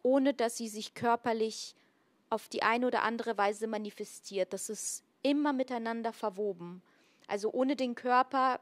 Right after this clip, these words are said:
könnte keine psychische Erkrankung entstehen. Also im luftleeren Raum entsteht sie nicht. Ähm, und Mental Health ist einfach dann praktisch der Teil der, der Gesundheit, der nicht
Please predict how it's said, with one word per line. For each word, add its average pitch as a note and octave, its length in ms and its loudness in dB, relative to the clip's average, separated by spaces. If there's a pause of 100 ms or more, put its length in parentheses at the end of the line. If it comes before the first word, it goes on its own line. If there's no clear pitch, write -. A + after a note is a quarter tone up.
(120)
könnte A#3+ 360 -2
keine A3 320 -6
psychische - 480 -8
Erkrankung G#3 480 -8
entstehen. F#3+ 680 -8
Also F#3+ 200 -10
im F#3+ 180 -10
luftleeren G#3 500 -4
Raum G3+ 240 -4
entsteht F#3+ 420 -10
sie F#3 120 -12
nicht. F3 300 -18 (640)
Ähm, G#3 520 2 (1040)
und A#3 120 4
Mental C4 340 4
Health B3+ 280 4
ist - 180 -6
einfach A#3 360 2
dann A3+ 200 2
praktisch - 440 -2
der A#3 240 6
Teil B3 560 2 (300)
der, A#3 180 2
der A3+ 280 2
Gesundheit, A3+ 800 -2
der F#3+ 320 4
nicht A#3+ 300 -2